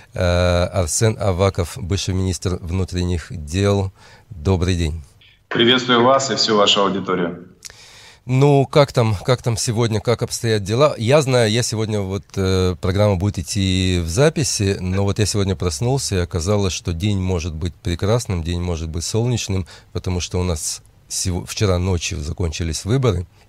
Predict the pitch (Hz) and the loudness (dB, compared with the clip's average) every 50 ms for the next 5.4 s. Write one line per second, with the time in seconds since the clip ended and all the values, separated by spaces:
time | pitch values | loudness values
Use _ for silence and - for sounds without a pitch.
0 | _ - 95 90 90 87 90 90 90 90 90 90 90 90 87 - - 95 90 85 | _ -8 -4 -4 -2 -2 0 0 0 0 0 0 0 0 -2 -2 -2 -2 -2 -2
1 | 90 78 78 92 107 110 107 101 95 92 95 98 101 98 95 90 78 85 95 98 | -4 -4 -2 0 0 2 2 2 0 0 -2 -2 -2 -2 -2 -4 -4 -4 -6 -6
2 | - - - 90 90 92 98 101 104 - - 95 95 95 90 - - - - - | -8 -6 -4 -4 -2 0 0 0 0 -2 -2 -2 -2 -2 -4 -4 -10 -18 -20 -20
3 | - - - - - - 113 101 95 92 92 92 90 90 90 90 90 90 90 90 | -20 -20 -20 -20 -12 -6 -2 0 2 2 2 2 2 2 2 2 2 0 0 -2
4 | - - - - - - 107 101 95 90 85 92 90 - - - 90 87 92 123 | -4 -8 -10 -8 -4 0 2 2 2 2 0 -2 -2 -2 -2 -2 0 0 2 0
5 | 127 - - 104 92 92 95 95 | -2 -2 -2 0 0 0 0 -2